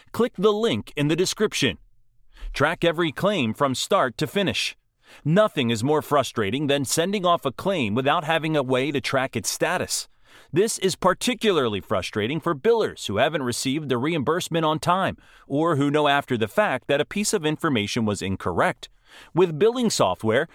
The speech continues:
you don't have to worry about being left in the dark on your claim status. Software allows you to track the status of your claim from start to finish, so as soon as you hit submit, you can follow along and ensure you're paid as you should be.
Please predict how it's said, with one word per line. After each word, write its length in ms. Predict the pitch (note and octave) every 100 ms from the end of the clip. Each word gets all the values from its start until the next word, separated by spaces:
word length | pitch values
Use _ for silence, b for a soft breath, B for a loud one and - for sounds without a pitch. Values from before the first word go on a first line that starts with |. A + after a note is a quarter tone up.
| b A#2+
you 80 |
don't 160 | F#3+ G3
have 160 | D#3 -
to 80 | D#3+
worry 260 | E3+ A3+
about 240 | F#3+ C#3 -
being 200 | B2+ B2
left 360 | G#2+ C#3 -
in 100 | B2+
the 80 | C3
dark 340 | A#2+ B2+ -
on 100 | D3+
your 100 | D#3+
claim 300 | - E3+ A3
status. 560 | F#3+ D3 A2 D#2 - - B B B
Software 580 | - G#3 A3 - C3+ F#2
allows 380 | F#2 B2 C#3+ B2
you 80 |
to 80 | C3+
track 380 | - D3+ E3 -
the 80 | C#3
status 440 | - C3+ C#3+ C#3+
of 100 | B2+
your 120 | A2
claim 340 | G2+ D3 D3 F3+
from 220 | - F3+
start 340 | - E3+ F3
to 80 | F#3+
finish, 500 | - A3 G#3 - - b b -
so 200 | A2 G2+
as 100 | -
soon 240 | F3 F3+
as 140 | C#3
you 80 | D#3
hit 180 | D#3 D#3+
submit, 480 | - C#3+ F3 A#3 - b b -
you 160 | E3
can 160 | - B3+
follow 400 | - C#3 A#2+ C#3+
along 480 | F#3 G#3+ A3 A2 F2+
and 140 | G#2+ B2
ensure 380 | A#2+ - F3
you're 180 | D#3 B2
paid 420 | - G#3 G3 G#2
as 200 | G#2 G2+
you 40 | F#2+
should 300 | - F#3+ D#3+
be. 240 | A2+ D2+